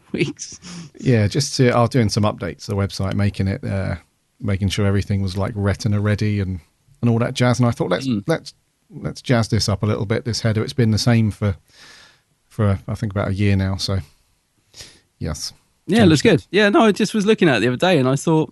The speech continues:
Speaker 1: "I don't remember that tardis swirl by the writing." And then I thought, "Well, yeah, maybe it's always been there."
Speaker 2: No.
Speaker 1: Yeah. Yeah, been tinkering.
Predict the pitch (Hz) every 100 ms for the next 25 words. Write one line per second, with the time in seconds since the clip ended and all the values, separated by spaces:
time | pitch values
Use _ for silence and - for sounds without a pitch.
0 | _ - - 254 185 180 247 240 123 95
1 | - - 117 104 113 - - - _ _
2 | _ _ _ - - 120 117 180 202 _
3 | - 120 117 110 117 113 151 196 - 143
4 | 147 151 139 143 123 143 147 156 117 135
5 | 139 135 135 107 135 127 120 127 127 127
6 | 143 - - - - _ 117 117 120 101
7 | - _ _ 123 147 151 120 110 143 147
8 | 131 107 -